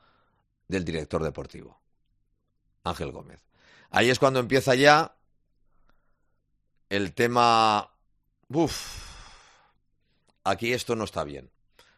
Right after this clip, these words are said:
Porque si el consejero delegado, que no tiene ni la más remota idea de fútbol, es el que decide el entrenador, convenciendo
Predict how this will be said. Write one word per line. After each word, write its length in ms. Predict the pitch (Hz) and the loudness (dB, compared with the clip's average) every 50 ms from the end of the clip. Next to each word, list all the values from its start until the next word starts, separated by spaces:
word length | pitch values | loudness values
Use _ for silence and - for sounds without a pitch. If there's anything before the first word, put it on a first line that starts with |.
| _ _ | _ _
Porque 180 | - 98 101 98 | -6 -6 -6 -4
si 120 | - 107 | -4 -4
el 440 | 98 98 98 95 95 95 92 90 - | -4 -4 -4 -6 -6 -8 -10 -12 -12
consejero 460 | - 92 92 85 95 90 - 120 127 | -12 -12 -10 -10 -10 -6 -2 0 0
delegado, 400 | 131 127 123 123 139 135 127 101 | 2 2 2 2 4 2 2 0
que 80 | 90 95 | 0 -4
no 120 | 104 95 | -4 -4
tiene 280 | - 123 117 117 - - | -2 -4 -4 -4 -6 -8
ni 140 | - 104 101 | -10 -8 -6
la 120 | 95 90 | -4 -2
más 140 | 92 110 123 | -2 0 0
remota 400 | 123 120 117 120 123 117 95 110 | 0 0 0 0 -2 -2 -2 -2
idea 160 | 104 117 120 | -2 0 0
de 100 | 113 107 | 0 -2
fútbol, 520 | 101 - 131 139 107 87 85 73 69 - _ _ _ _ _ _ _ _ _ _ _ _ | -4 -4 -6 -6 -6 -6 -8 -10 -10 -14 _ _ _ _ _ _ _ _ _ _ _ _
es 140 | - 107 107 | -8 -6 -6
el 100 | 123 120 | -6 -4
que 120 | 101 113 107 | -2 -2 -2
decide 340 | 101 92 - 123 131 123 | -2 -4 -4 -4 -2 -2
el 80 | 104 95 | -2 -4
entrenador, 680 | 90 80 - 85 82 85 90 107 127 127 101 - - _ _ _ _ _ _ _ _ _ _ _ _ _ _ _ _ _ _ _ _ _ | -6 -8 -10 -10 -8 -4 0 2 2 2 2 0 -6 _ _ _ _ _ _ _ _ _ _ _ _ _ _ _ _ _ _ _ _ _
convenciendo 920 | - 95 95 95 95 90 85 85 - 113 127 127 123 107 90 78 71 - | -6 -6 -4 -4 -4 -6 -6 -6 -4 -2 -2 -2 -2 -4 -6 -6 -8 -10